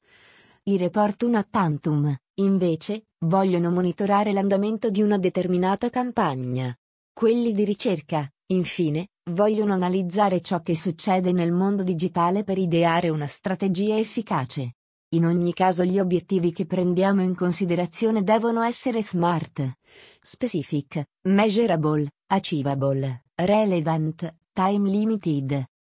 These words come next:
Avere un obiettivo troppo ampio e vago non permettere di raggiungerlo e misurarlo come meglio si deve.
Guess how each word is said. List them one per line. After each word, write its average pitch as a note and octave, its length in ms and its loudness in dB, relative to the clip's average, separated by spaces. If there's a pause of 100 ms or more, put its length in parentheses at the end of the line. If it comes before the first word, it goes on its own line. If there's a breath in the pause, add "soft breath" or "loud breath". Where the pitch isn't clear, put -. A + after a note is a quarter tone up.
(760 soft breath)
Avere G3+ 300 2
un A3 80 0
obiettivo G#3 640 0
troppo A#3 380 -2
ampio G3+ 420 0
e G3+ 40 0
vago G3 360 2
non G#3 160 4
permettere A3 580 0
di G#3+ 120 0
raggiungerlo G3 680 2
e F#3+ 80 4
misurarlo G3 640 0
come F#3 220 0
meglio F#3+ 340 2
si B3 180 0
deve. E3 440 -2